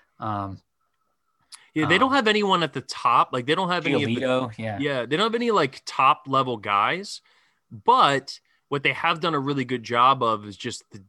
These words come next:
Speaker 2: depth. There's so much
Speaker 1: Yeah.
Speaker 2: depth in that, you know, in that rotation in Chicago. I love the White Sox. I, I, I tell you what, and, um, that's a perfect transition to kind of the, one of the last things I wanna talk about here before we get to the N B A stuff to end the show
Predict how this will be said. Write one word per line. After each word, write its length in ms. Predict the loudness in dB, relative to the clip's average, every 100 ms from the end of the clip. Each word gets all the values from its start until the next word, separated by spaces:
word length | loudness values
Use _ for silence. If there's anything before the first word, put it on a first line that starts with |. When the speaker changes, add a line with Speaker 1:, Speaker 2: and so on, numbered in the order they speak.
| _
Speaker 2:
depth. 360 | -6 -6 _ -20 _ _ _ _ _ _ _
There's 180 | -6 -6
so 300 | -4 0 2
much 200 | 0 0
Speaker 1:
Yeah. 160 | -4
Speaker 2:
depth 380 | -2 -4 -4 _ _
in 220 | -8 -6 -4
that, 380 | -4 -4 -6 _ -12
you 100 | -6
know, 120 | -6
in 140 | -6 -6
that 180 | -6 -4
rotation 540 | -6 -4 -6 -6 -10
in 100 | -12
Chicago. 640 | -14 -2 2 2 2 -2 -2 -20 -2
I 180 | 0
love 320 | 2 4 2 2
the 80 |
White 240 | 0 0 -2
Sox. 380 | -6 -6 -6 0
I, 160 | 0
I, 360 | 2 0 2 0
I 40 |
tell 160 | 0 -2
you 120 | 0
what, 280 | 2 2 0
and, 260 | -4 -4 -8 -20 _ _
um, 400 | 0 2 2 -2 -4
that's 180 | -2 -2
a 60 |
perfect 360 | 0 0 0 -4
transition 540 | -4 -2 -4 -4 -8
to 360 | -4 -4 -4 -8
kind 160 | -6 -6
of 80 | -4
the, 80 | -6
one 180 | -6
of 60 | -6
the 60 | -2
last 220 | -2 -2
things 140 | -12
I 40 | -12
wanna 100 | -6
talk 200 | -6 -4
about 160 | -8
here 160 | -8 -10
before 460 | -10 -10 -6 -6 -6 _ _
we 80 | -6
get 220 | -4 -4
to 100 | -6
the 140 | -8 -8
N 100 | -6
B 180 | -6
A 120 | -6 -6
stuff 360 | -6 -4 -4
to 140 | -6 -14
end 140 | -14
the 40 |
show 560 | -12 -8 0 0 0 -8